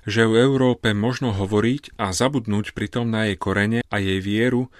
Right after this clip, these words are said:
ktorá ju živila počas celých storočí a zaistila rozvoj rôznych národov. My, Európania, nemáme jeden spoločný jazyk. Máme rozdielne kultúrne a právne tradície a predsa máme spoločný menovateľ,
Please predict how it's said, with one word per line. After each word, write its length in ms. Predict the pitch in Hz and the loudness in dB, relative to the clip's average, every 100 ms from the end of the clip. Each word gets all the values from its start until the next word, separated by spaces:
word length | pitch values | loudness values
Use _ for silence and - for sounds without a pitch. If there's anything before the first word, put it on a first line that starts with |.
| - - | -20 -8
ktorá 260 | - 143 | -2 0
ju 80 | 139 | 0
živila 480 | 98 113 131 123 117 | 0 0 0 0 -2
počas 320 | 110 - 95 | -6 -8 -8
celých 400 | - 123 127 - | -4 -2 -2 -4
storočí 640 | - 113 120 - 117 117 - | -6 -4 -4 -2 -2 -2 -4
a 100 | 98 | -6
zaistila 640 | - 123 123 - 117 101 | -2 -2 -2 -4 -4 -2
rozvoj 560 | 95 117 110 104 104 98 | -2 -4 -2 0 0 0
rôznych 400 | 98 117 110 92 | 0 -2 -2 -2
národov. 640 | 101 107 98 87 85 82 - _ _ _ _ | -2 -2 -4 -6 -8 -8 -14 _ _ _ _
My, 160 | 120 139 | -2 2
Európania, 800 | 113 113 113 107 113 117 120 117 | 2 4 2 2 0 0 0 0
nemáme 400 | 120 143 117 95 | -2 0 0 2
jeden 320 | 98 98 95 | 0 0 -4
spoločný 560 | - 104 104 - 98 104 | -4 -4 -4 -4 -4 -4
jazyk. 400 | 101 87 - - _ - - | -6 -8 -12 -20 _ -20 -2
Máme 240 | 110 107 | 0 2
rozdielne 480 | 107 110 110 113 107 | 2 0 0 2 0
kultúrne 640 | - 123 123 117 110 107 | 0 -2 0 -4 -2 -2
a 80 | 98 | -2
právne 320 | - 107 113 | -2 -2 0
tradície 720 | 104 - 117 110 92 - 95 92 - - - | -4 -4 -2 -2 -4 -4 -4 -6 -14 -20 -12
a 80 | 104 | -4
predsa 320 | 135 139 123 | -2 -2 -2
máme 320 | 120 123 113 | 0 0 -2
spoločný 480 | - - 127 - 110 | -2 -2 -2 -2 -4
menovateľ, 720 | 95 104 117 110 - 117 123 | -2 -2 -2 -4 -4 -4 -6